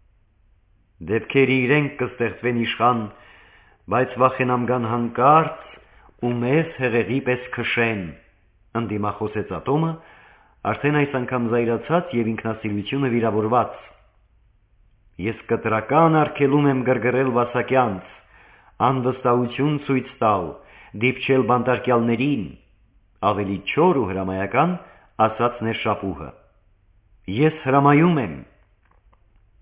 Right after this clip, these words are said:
Ներշապուհը կարմրեց, ընդոստ կանգնեց ասպանդակների վրա և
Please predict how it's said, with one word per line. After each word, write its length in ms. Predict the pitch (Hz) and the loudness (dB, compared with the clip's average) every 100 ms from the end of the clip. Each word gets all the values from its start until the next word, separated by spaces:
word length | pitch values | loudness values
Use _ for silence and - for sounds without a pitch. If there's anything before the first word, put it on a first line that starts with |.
| _ _ _ _ _ _ _ - | _ _ _ _ _ _ _ -4
Ներշապուհը 600 | 120 139 135 131 131 117 | -2 0 0 0 0 0
կարմրեց, 560 | 107 110 113 139 175 - - _ _ _ _ _ _ | -2 -2 0 0 0 -6 -20 _ _ _ _ _ _
ընդոստ 580 | 120 123 110 170 180 - | -6 -2 2 2 2 -2
կանգնեց 460 | 110 98 107 123 110 | -4 -2 -2 -2 -4
ասպանդակների 680 | 87 - 107 101 - 95 82 | -8 -6 -6 -6 -6 -8 -6
վրա 200 | 90 123 185 - - - _ _ _ | 0 2 2 -2 -18 -20 _ _ _
և 300 | 104 110 110 | -4 -2 -4